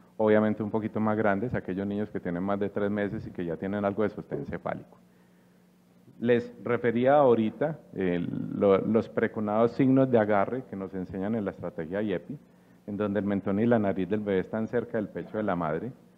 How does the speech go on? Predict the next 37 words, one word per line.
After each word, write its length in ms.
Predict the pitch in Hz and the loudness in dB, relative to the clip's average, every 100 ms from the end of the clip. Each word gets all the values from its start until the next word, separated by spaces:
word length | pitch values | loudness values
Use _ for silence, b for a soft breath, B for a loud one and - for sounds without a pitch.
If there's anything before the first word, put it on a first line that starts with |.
| b b _ | b b _
los 200 | 110 131 | 8 10
labios 380 | 131 120 123 135 | 12 10 8 6
del 120 | 127 | 6
bebé 200 | 113 104 | 6 6
están 340 | 101 113 120 120 | 4 2 0 4
evertidos, 640 | 117 117 95 - 98 98 117 - - _ - | 8 8 6 -2 -4 -4 -6 -12 -20 _ -2
sobre 300 | 107 101 98 | 2 2 2
todo 480 | 107 98 98 107 | 2 2 4 4
el 160 | 113 110 | 2 0
inferior 480 | 98 - 92 92 92 | -4 -4 -2 -2 -2
bien 160 | 107 | -4
doblado 380 | 110 113 110 113 | 0 2 4 4
hacia 200 | 110 135 | 4 4
abajo, 380 | 135 123 110 135 - b b b b - | 6 6 4 -6 -14 b b b b 4
la 120 | 113 | 8
boca 240 | 113 113 | 8 6
del 100 | 131 | 2
bebé 160 | 123 110 | 4 4
debe 240 | 104 113 | 6 4
estar 300 | 117 - 117 117 | 4 0 -4 -4
bien 240 | 117 117 | -2 0
abierta 500 | 120 120 101 92 143 135 | 2 2 2 0 -6 -8
y 200 | 104 107 | -4 -4
siempre 500 | - 120 110 104 123 | -2 0 0 0 -2
se 100 | 123 | 0
debe 160 | 110 101 | 2 2
observar 840 | 107 117 - 104 92 98 90 92 | 2 -2 -4 -8 -6 -8 -4 -4
más 260 | 101 113 113 | -2 -2 -2
areola 500 | 113 104 95 90 107 | 0 2 2 2 -2
por 220 | - 123 | -2 -4
encima 400 | 101 - 95 95 | -4 -6 -8 -6
de 80 | 107 | -2
la 100 | 95 | 0
boca 280 | 82 - 107 | 0 -2 -2
del 120 | 117 | -2
bebé, 340 | 127 131 120 - b b b _ | 0 0 0 -6 b b b _
eh, 400 | - 95 92 87 | -6 -4 -2 -4